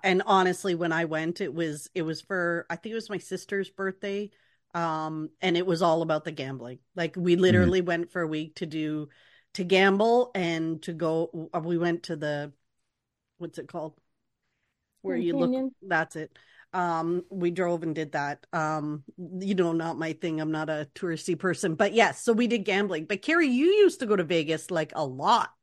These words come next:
Speaker 3: Yeah, I've been fourteen times, so
Speaker 2: Oh, wow.
Speaker 3: I've been lots, yeah.
Speaker 1: <laughs>
Speaker 3: I, I was the one, like, I'd get strangers emailing me saying, "I hear you got this Vegas top ten, the top ten tip doc." I'm like, "There's
Speaker 1: <laughs>
Speaker 3: twenty on the list, and, uh, who are you?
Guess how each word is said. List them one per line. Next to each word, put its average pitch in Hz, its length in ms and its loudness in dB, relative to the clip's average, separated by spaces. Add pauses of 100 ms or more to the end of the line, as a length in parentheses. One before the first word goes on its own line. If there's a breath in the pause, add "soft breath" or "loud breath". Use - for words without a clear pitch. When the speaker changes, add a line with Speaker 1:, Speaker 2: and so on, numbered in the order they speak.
(100)
Speaker 3:
Yeah, 269 140 8
I've 320 100 6
been 370 120 4
fourteen 269 400 6
times, 190 580 -2
so 196 400 0 (100)
Speaker 2:
Oh, 135 80 6
wow. 170 160 8
Speaker 3:
I've - 80 6
been 208 140 4
lots, 196 320 4
yeah. 202 220 2 (240)
Speaker 1:
<laughs> 190 80 -4 (140)
Speaker 3:
I, 269 280 8
I 285 160 8
was 311 160 8
the 311 100 10
one, 285 220 12
like, 277 140 8
I'd 254 120 8
get 262 140 8
strangers 247 500 8
emailing 233 460 10
me 226 140 8
saying, 220 240 4
"I 202 60 6
hear 214 120 6
you 226 160 6
got 208 220 4
this 202 180 0
Vegas 214 380 6
top 202 260 2
ten, 214 320 4
the 294 160 2
top 277 320 6
ten 262 240 8
tip 269 240 6
doc." 208 320 8
I'm 208 160 4
like, 196 160 6
"There's 190 180 4
Speaker 1:
<laughs> - 120 -2
Speaker 3:
twenty 220 260 6
on 202 160 6
the 208 80 2
list, 202 340 0
and, 202 220 2
uh, 202 80 2
who 240 180 6
are 214 140 8
you? 196 240 4